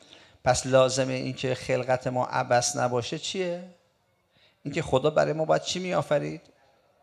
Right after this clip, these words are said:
مربی. مربی هم باید قبل از ما می‌آفرید.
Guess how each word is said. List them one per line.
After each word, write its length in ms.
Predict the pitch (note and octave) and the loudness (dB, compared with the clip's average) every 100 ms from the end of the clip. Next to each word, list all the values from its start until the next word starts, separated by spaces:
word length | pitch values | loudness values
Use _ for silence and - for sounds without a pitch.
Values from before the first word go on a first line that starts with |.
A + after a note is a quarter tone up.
| _ _ _ _ _ _ _ - - | _ _ _ _ _ _ _ -20 -4
مربی. 600 | A2+ B2 A#2+ C3+ C3 A#2 _ _ _ _ - _ - | 2 2 2 -2 -6 -8 _ _ _ _ -20 _ 2
مربی 360 | C3 C#3 D3 | 8 8 6
هم 80 | F#3+ | 2
باید 160 | G3+ G#3 | 2 2
قبل 380 | - G3 F#3 C3 | 6 4 6 4
از 220 | G#2 G#2 | 2 0
ما 120 | G2+ | -2
می‌آفرید. 640 | F#2+ F#2 F2 - F2+ F#2 | 0 0 -2 -2 -6 -6